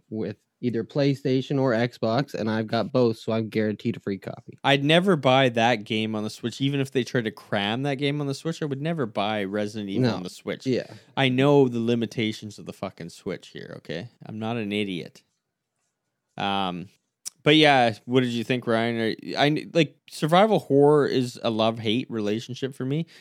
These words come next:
Speaker 2: I actually dread playing this game,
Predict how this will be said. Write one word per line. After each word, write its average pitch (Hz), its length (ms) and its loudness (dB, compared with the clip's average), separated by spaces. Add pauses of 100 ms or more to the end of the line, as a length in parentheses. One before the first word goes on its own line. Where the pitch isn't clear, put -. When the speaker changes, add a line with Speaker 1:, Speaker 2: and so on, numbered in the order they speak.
(260)
Speaker 2:
I 110 80 2
actually 127 520 2 (100)
dread 117 480 2
playing 117 420 -2
this 151 180 -2
game, 185 360 -4